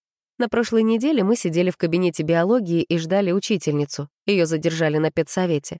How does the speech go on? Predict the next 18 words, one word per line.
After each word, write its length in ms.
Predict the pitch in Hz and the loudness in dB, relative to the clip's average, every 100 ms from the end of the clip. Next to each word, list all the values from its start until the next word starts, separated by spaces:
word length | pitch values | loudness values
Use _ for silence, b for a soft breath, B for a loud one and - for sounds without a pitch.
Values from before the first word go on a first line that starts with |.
| - _ | -16 _
Кто-то 340 | - 196 165 | -4 -2 0
болтал, 640 | 143 147 143 - 190 196 - | 0 0 0 0 0 0 -4
кто-то 360 | - - - 175 | -6 -4 0 0
играл 280 | 165 165 156 | 2 0 0
в 80 | |
телефоне, 640 | - 165 165 - 254 214 180 | -2 0 -2 0 0 2 0
а 40 | |
Саша 300 | - 262 - | 0 -2 -2
сидела 480 | 165 170 170 180 170 | -4 -4 -2 0 2
одна 240 | 165 190 | 2 0
за 140 | 202 160 | 0 0
последней 540 | 156 - 175 156 151 | -2 -2 -2 0 -2
партой, 440 | - 220 233 196 180 _ _ | 0 -2 -2 -4 -6 _ _
читала 360 | 262 254 240 | -4 -2 0
книгу 460 | 247 269 233 156 147 - | 0 0 0 -2 -6 -4
«Полина 320 | - 185 160 156 | -2 0 2 0
в 60 | |
Стамбуле». 560 | - 185 190 160 147 | 0 -2 -2 -2 -4